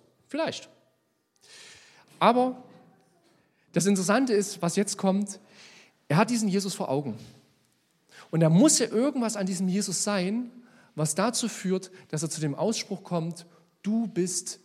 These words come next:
der Christus.“ Und ich will es runterbrechen auf, auf zwei Dinge, wo ich denke, was dieser Petrus und auch die anderen Jünger gesehen haben.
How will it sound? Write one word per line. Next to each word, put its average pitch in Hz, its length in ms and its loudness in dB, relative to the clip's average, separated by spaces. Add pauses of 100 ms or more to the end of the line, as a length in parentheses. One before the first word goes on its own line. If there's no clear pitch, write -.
(240)
der 156 340 -4 (180)
Christus.“ - 720 -10 (840)
Und 151 100 -2
ich 147 80 0
will 202 60 4
es 202 100 -2
runterbrechen 202 520 -4
auf, - 320 -12
auf 139 180 -10
zwei 190 300 -4
Dinge, 190 300 -6
wo 151 80 -8
ich 143 120 -10
denke, 165 280 -8
was - 420 -10
dieser 190 260 -4
Petrus 202 520 -10
und 165 100 -12
auch 147 180 -10
die - 220 -10
anderen 196 340 -4
Jünger 180 180 -4
gesehen 151 400 -8
haben. 104 340 -10